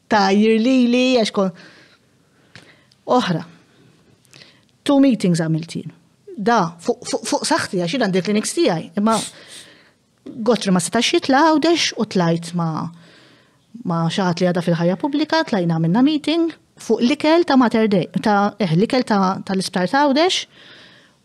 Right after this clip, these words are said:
u l-ikel anka kellu x'jaqsam ta' Mater Dei, ma fuq l-isptar ta' Għawdex. U x'qed jitkellmu fuq kontratturi, mhux ka-, tilhom mhux għax ħadd, aħna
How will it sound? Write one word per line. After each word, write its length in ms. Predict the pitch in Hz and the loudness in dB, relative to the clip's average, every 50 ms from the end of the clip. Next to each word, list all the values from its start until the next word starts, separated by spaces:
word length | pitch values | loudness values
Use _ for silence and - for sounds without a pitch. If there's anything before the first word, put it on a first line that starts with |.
| _ _ | _ _
u 80 | 320 320 | -2 0
l-ikel 480 | 277 247 - - 233 214 208 208 214 214 214 202 - - _ _ _ - | 0 0 0 0 2 2 2 2 2 0 -2 -4 -8 -14 _ _ _ -6
anka 460 | - 214 208 - 220 214 196 202 - | -6 -6 -2 0 0 0 0 -2 -2
kellu 220 | - - 208 196 185 | -4 -2 -2 -2 -2
x'jaqsam 320 | - - - - 196 175 | -2 -4 -2 -2 -2 0
ta' 80 | 202 202 | 2 2
Mater 100 | 254 269 | 2 4
Dei, 80 | 311 | 4
ma 80 | 262 247 | 2 2
fuq 160 | - 277 - | 2 2 2
l-isptar 320 | 269 - - - 233 226 - | 2 0 0 0 0 0 0
ta' 140 | 226 165 | 0 -2
Għawdex. 260 | 160 165 170 107 - - - - - - - - - _ | -2 -2 -6 -8 -10 -12 -16 -20 -20 -20 -20 -20 -6 _
U 80 | 349 | -2
x'qed 300 | 330 302 240 233 - 220 | 0 0 0 0 0 -2
jitkellmu 320 | 214 - 208 185 196 190 - | -2 0 -2 -2 -2 -2 -4
fuq 140 | 220 208 - | -4 -4 -2
kontratturi, 640 | 220 214 208 208 190 175 - - 185 180 175 175 175 | -2 -2 -2 -2 -4 -4 -4 -4 -2 0 0 0 -2
mhux 140 | 170 165 208 | -2 -2 -4
ka-, 80 | 190 - - - - - - _ _ - | -6 -6 -10 -16 -20 -20 -20 _ _ -6
tilhom 160 | 285 285 262 | -4 -2 0
mhux 160 | 254 254 - | 0 -2 -2
għax 160 | - - 170 165 160 | -4 -6 -6 -6 -4
ħadd, 100 | 196 240 | -4 -2
aħna 200 | 247 247 196 | 0 0 0